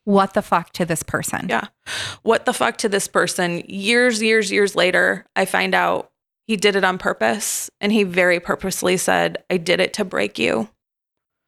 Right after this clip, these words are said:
Speaker 1: Oh my
Speaker 2: And I
Speaker 1: God.
Speaker 2: just wanted to control you. Um, so yeah, no, it was
Speaker 1: What the fuck?
Speaker 2: completely intentional. Yeah.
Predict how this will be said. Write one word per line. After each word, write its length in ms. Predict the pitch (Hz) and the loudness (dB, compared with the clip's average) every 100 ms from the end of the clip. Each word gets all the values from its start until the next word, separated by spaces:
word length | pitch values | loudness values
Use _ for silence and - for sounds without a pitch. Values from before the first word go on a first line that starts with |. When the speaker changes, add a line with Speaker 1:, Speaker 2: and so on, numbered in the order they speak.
| _ _ _ - | _ _ _ -8
Speaker 1:
Oh 40 | 220 | -2
my 140 | 277 | 2
Speaker 2:
And 140 | 208 214 | 4 2
I 80 | |
Speaker 1:
God. 80 | 214 | 4
Speaker 2:
just 300 | 233 185 - | 2 0 2
wanted 260 | 190 180 175 | 2 2 0
to 120 | - | 0
control 500 | - 208 - 190 185 | 0 0 2 4 4
you. 400 | 190 214 233 214 _ _ _ _ _ _ _ _ _ _ _ _ _ | 2 0 -2 -6 _ _ _ _ _ _ _ _ _ _ _ _ _
Um, 640 | 208 196 175 160 - 190 - _ _ _ _ _ _ _ _ - | 2 4 2 0 -2 -10 -14 _ _ _ _ _ _ _ _ -2
so 160 | - 220 | 2 4
yeah, 180 | 208 | 4
no, 280 | 180 - 196 _ - | 2 -2 -4 _ 0
it 80 | 220 | 4
was 100 | 220 | 4
Speaker 1:
What 140 | 233 | 4
the 160 | - 269 | 0 0
fuck? 340 | - 202 - | 2 0 0
Speaker 2:
completely 580 | - 226 - 233 - 208 | -2 -2 2 2 4 0
intentional. 840 | 190 190 196 190 214 208 220 - _ _ _ _ _ _ - | 0 -2 -2 -2 0 -2 -2 -6 _ _ _ _ _ _ -4
Yeah. 180 | 208 | -2